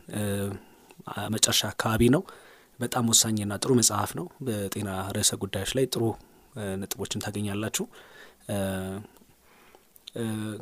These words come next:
ገጽ ሃያ አምስት አንቀጽ አንድ ላይ አሁን ስላለንበት ሁኔታ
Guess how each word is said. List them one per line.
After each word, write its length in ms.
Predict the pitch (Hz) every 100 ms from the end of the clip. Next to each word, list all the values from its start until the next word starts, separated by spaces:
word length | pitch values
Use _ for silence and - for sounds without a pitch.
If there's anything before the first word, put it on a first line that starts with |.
| 95
ገጽ 220 | 139 180
ሃያ 180 | - 151
አምስት 260 | 139 131 -
አንቀጽ 280 | 131 127 131
አንድ 180 | - 123
ላይ 180 | 113 131 208 - - - -
አሁን 200 | 135 170
ስላለንበት 520 | 147 123 117 113 113
ሁኔታ 220 | 110 107